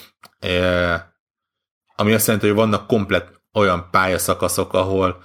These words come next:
bizony platformer, elég komoly platformer. Ide-oda kell ugrálni, double jump, futni a falon, tök jól működik egyébként. Van egy komplett pálya, ahol egy ilyen mozgó, ö, gyártósoron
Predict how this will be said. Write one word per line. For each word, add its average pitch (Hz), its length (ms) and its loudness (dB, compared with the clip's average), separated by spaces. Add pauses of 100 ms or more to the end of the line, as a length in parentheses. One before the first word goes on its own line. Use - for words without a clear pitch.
(220)
bizony 101 580 0
platformer, - 840 -2 (500)
elég 90 340 0
komoly 80 320 -4
platformer. 80 640 -4 (220)
Ide-oda 92 480 2
kell 85 220 -2
ugrálni, 87 760 0 (400)
double 92 420 2
jump, 85 540 -4 (220)
futni 101 400 0
a 85 100 2
falon, 87 560 -2 (340)
tök - 220 -2
jól 85 140 -2
működik 90 420 -8
egyébként. 90 400 -4
Van 95 140 2
egy 90 240 -2 (300)
komplett 95 440 0
pálya, 87 340 0
ahol 90 220 0
egy 87 160 0
ilyen 90 240 0 (300)
mozgó, 87 840 0 (680)
ö, 85 340 0 (100)
gyártósoron 85 1080 -2